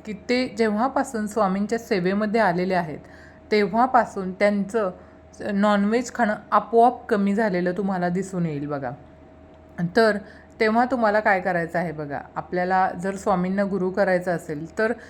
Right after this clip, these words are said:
सुरुवातीला कठीणच आहे थोडं नॉनव्हेज सोडणं, पण नंतर तुम्ही जसजशी स्वामींची सेवा करत जाल तसतसं तुमच्या स्वतःला मनाला वाटेल की आपण नॉनव्हेज खाणं बंद करावं.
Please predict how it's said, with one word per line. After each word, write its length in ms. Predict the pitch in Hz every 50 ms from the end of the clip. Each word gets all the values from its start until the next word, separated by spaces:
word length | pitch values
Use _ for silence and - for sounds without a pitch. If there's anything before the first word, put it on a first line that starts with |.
| - - - - -
सुरुवातीला 600 | 240 208 214 196 208 214 214 262 233 233 233 233
कठीणच 580 | 233 - 214 202 - - 233 233 240 233 233
आहे 200 | 226 208 208 202 196 220
थोडं 240 | 220 196 190 196 196
नॉनव्हेज 440 | 202 196 190 185 185 190 180 185
सोडणं, 360 | - 208 185 175 175 180 180 180 - - - - - - - - - - -
पण 260 | 277 269 240 233 240 247 - - - -
नंतर 500 | 214 220 226 220 208 208 247 226 208 196
तुम्ही 420 | 185 - 233 220 226 240 247 240
जसजशी 640 | - 202 180 220 233 240 226 247 269 254 269 294 277
स्वामींची 520 | 277 - 254 220 208 202 208 208 202 233 233
सेवा 340 | - - 226 185 180 190 196
करत 300 | 196 208 190 190 190 180
जाल 260 | 175 175 160 151 151 - - -
तसतसं 520 | 220 226 226 - - 240 233 - 208 185 - - - -
तुमच्या 280 | 233 220 214 196 240 247
स्वतःला 460 | - 247 208 202 - 214 214 233 240
मनाला 400 | 240 233 196 185 190 190 214 226
वाटेल 400 | 226 214 185 170 175 160 165 165 -
की 60 | 214
आपण 380 | 202 185 180 - - 208 196 180 175 - - - - - - - -
नॉनव्हेज 560 | 196 202 202 196 185 185 196 214 226 214 -
खाणं 300 | - 220 196 185 185 180
बंद 260 | 175 170 170 170 170
करावं. 440 | 170 175 175 156 143 135 135 135 135